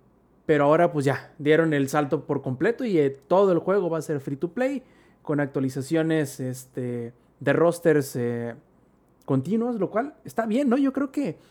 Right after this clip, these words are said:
es lo que muchos piden que se hagan en juegos de deportes como, por ejemplo, fifa o como Madden, que, que se les actualicen los rosters a medida que va pasando el tiempo y no necesariamente que te vendan el juego cada, cada año, pero...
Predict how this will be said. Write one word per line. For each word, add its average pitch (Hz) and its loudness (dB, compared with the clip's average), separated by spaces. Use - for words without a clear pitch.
es 190 -2
lo 285 -2
que 214 -2
muchos 226 -2
piden 208 -2
que 175 -2
se 165 0
hagan 185 0
en 160 0
juegos 156 -2
de 170 2
deportes 139 -2
como, 147 -4
por - -4
ejemplo, 139 -4
fifa 185 -10
o 127 -8
como 131 -4
Madden, 147 0
que, 143 0
que 156 0
se 160 -2
les 147 0
actualicen 175 -2
los 165 0
rosters 170 0
a 131 -2
medida 147 2
que 151 0
va 139 0
pasando 160 -2
el 151 -4
tiempo 165 0
y - -2
no 160 0
necesariamente 156 -2
que 156 -4
te 127 -4
vendan 139 -2
el 131 -4
juego 135 -4
cada, 135 -2
cada 135 -2
año, 170 -2
pero... 139 2